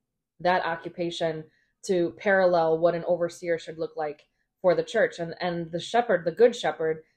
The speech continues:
lays down his life for the sheep, not meaning only that he would die for the sheep, but that a, a good pastor is someone who lives among the sheep, dwells among the sheep,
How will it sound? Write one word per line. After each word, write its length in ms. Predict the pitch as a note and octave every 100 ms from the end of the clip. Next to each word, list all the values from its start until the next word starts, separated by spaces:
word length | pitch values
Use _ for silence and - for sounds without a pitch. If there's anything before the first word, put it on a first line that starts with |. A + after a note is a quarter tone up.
| -
lays 300 | F#3 G3 F#3+
down 240 | F#3 E3+
his 140 | F3 D#3+
life 260 | F3 G3
for 100 | G3 E3+
the 80 |
sheep, 280 | E3 E3+ D#3
not 320 | G3 G3+ -
meaning 380 | G3 G#3+ G3+ F3+ -
only 340 | - G3+ G3 F#3
that 180 | F3 E3+
he 300 | E3+ D3+ _ _ -
would 180 | E3+ D3+
die 540 | F#3 A3+ G#3+ D3 D#3 -
for 100 | E3+
the 80 | D#3+
sheep, 380 | - D#3 D3+ _ _ _ -
but 180 | F3+ F3+
that 300 | E3+ E3 -
a, 200 | E3 D#3 C#3+ -
a 60 |
good 280 | E3+ G#3 G3+
pastor 520 | G3+ F#3+ G3 F3+ E3
is 260 | D3 E3+ -
someone 280 | F3+ F3 E3+
who 320 | F3+ F3 E3 _ _
lives 380 | E3+ F#3+ A#3 A3+
among 280 | A#3 G#3 G3+
the 60 | G3
sheep, 340 | - F#3+ F3+
dwells 320 | F3 G3+ G#3
among 200 | G3+ F#3
the 60 | F3
sheep, 340 | - F3+ F3